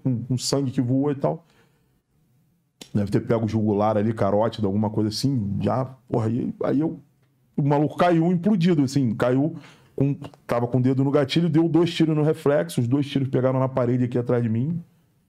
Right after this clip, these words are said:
vararam a parede aqui, né? Blá, blá, porra, fiz assim. Aí eu, só que eu,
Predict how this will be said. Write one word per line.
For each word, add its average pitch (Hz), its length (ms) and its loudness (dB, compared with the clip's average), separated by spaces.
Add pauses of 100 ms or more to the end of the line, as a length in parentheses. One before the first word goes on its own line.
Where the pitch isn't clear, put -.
(240)
vararam 98 400 0
a 104 40 -2
parede 110 380 0
aqui, 117 200 -4
né? 156 100 -2
Blá, 123 200 0
blá, 151 220 0 (320)
porra, 143 200 -2
fiz 147 200 0
assim. 143 440 -2 (680)
Aí 131 80 2
eu, 165 100 0
só 170 180 0
que 208 100 -2
eu, 220 120 -2